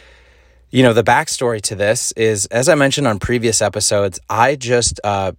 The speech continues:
joined a new platform and a new program called Growth Day. And Growth Day is a yearly membership where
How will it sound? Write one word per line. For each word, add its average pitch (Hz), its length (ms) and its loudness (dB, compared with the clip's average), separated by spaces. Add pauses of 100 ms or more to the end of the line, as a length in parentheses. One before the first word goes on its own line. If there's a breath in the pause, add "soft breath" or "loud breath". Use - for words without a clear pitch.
(120)
joined 107 540 -4 (320 soft breath)
a 110 120 0
new 117 600 0
platform 92 880 -4
and 104 120 -6
a 104 80 -4
new 113 300 -2
program 107 500 0
called 98 360 -2
Growth 104 400 0
Day. - 180 -8 (480 loud breath)
And 110 320 0
Growth 117 400 2
Day 92 380 2 (240)
is 110 500 2
a 98 60 -2
yearly 113 420 0
membership 101 720 -4 (220 soft breath)
where 107 400 4